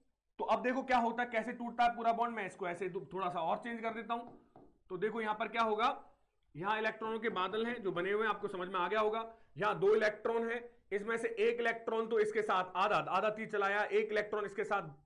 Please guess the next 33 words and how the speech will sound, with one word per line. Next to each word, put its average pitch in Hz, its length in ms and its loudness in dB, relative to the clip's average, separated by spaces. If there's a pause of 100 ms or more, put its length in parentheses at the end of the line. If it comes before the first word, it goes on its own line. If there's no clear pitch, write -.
बॉन्ड 190 220 -2
बना 220 180 2
लेगा 233 220 2
और 214 100 6
एक 208 100 4
इलेक्ट्रॉन 202 340 0
इस 196 120 -8
हाइड्रोजन 170 360 -4
के 190 80 -2
पास 190 280 -2
चला 202 160 0
जाएगा, 214 400 0 (500)
जिसकी 180 240 -6
वजह 214 180 4
से 220 160 0
स्ट्रक्चर 220 340 -4
बनेगा 202 400 0
एच 202 300 -2 (400)
सी। - 600 -10 (1600)
H 208 240 -4
dot, 190 440 -4 (840)
यहां 156 220 -2
पर 196 440 0
H - 160 -14
और 175 140 -2
यहां 190 180 2
आ 180 40 2
गया 208 120 0
double 175 320 0
bond 175 220 -4
सी 151 160 -4
एस 117 200 -8
टू। 113 60 -12